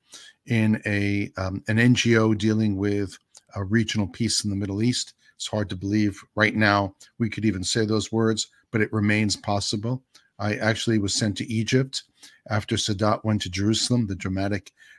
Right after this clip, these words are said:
travel that he made to change the face of the Middle East. I had the chance to go to Cairo and meet with some of the Egyptian leaders who are advocating for peace. Um, and then from there, I, I actually journeyed into to,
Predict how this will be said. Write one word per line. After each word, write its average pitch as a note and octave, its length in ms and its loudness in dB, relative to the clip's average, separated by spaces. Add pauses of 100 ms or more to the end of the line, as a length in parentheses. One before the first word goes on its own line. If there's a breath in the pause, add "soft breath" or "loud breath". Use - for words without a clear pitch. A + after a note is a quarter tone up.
(140)
travel A2 380 2
that F#2+ 100 -4
he A2+ 160 4
made G#2+ 320 4
to G2+ 80 -4
change A2 460 -2
the G2 100 -6
face A2 420 0
of G2 100 -2
the G2 80 -4
Middle G2 280 -2
East. A#2+ 320 0 (480 soft breath)
I F#2+ 80 -4
had F#2+ 100 -4
the F#2+ 100 -4 (120)
chance G#2+ 320 0
to G2+ 100 -10
go G2 140 -4
to F#2 140 -14
Cairo A#2 600 2
and G2 160 0
meet G#2+ 240 -2
with G2+ 300 -4 (400 loud breath)
some G#2+ 260 2
of F#2+ 60 0
the G2+ 100 0
Egyptian G#2+ 460 -2
leaders G#2+ 280 0
who F#2+ 140 -6
are F#2 100 0
advocating G#2+ 520 2
for - 140 -14
peace. - 440 -2 (640 loud breath)
Um, G#2+ 480 4
and A#2 200 6
then A#2+ 220 6
from A#2+ 260 0
there, C#3 460 4 (200)
I, A2+ 320 2 (240)
I A2+ 180 2
actually B2+ 380 2
journeyed A#2+ 460 2
into A2+ 680 -2 (340 soft breath)
to, - 140 -10